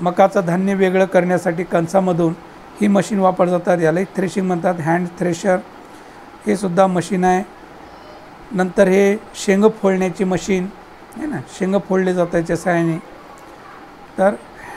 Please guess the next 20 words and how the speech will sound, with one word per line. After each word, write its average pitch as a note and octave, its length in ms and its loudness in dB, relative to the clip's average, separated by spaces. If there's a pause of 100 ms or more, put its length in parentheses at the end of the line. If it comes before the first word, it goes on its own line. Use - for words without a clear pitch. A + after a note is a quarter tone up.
(340)
ground F#3 300 4 (320)
sheller, F3+ 280 2 (460)
sunflower G3 640 6 (640)
thresher, F#3 400 2 (640)
सूर्यफुलाचं F#3 720 0
बी F#3+ 100 0
काढण्यासाठी E3+ 800 -2 (540)
फुलामधून E3+ 540 0 (800)
हे F#3+ 240 2
यंत्र F3+ 300 0
वापरलं E3+ 420 0
जातं. E3+ 360 -2 (1080)
अशा B3 260 2
रीतीनं F#3 340 0
आपण E3+ 320 0
थ्रेशरचा E3+ 600 -2
वापर E3+ 320 0
करतो. E3 340 -2
नंतर F#3+ 400 4
विनोइंग, G#3 540 0